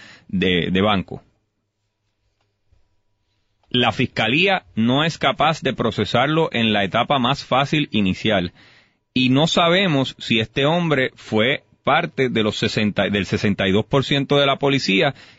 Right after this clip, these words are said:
que fue evaluado para ver si tenía unos síndromes básicos.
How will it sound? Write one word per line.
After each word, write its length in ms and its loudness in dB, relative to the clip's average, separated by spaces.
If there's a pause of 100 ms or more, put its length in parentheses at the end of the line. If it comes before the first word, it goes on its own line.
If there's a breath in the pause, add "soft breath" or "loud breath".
(120)
que 320 -2 (540)
fue 200 0
evaluado 440 2
para 180 2
ver 140 2
si 120 0
tenía 440 0
unos 260 0
síndromes 520 0
básicos. 800 -2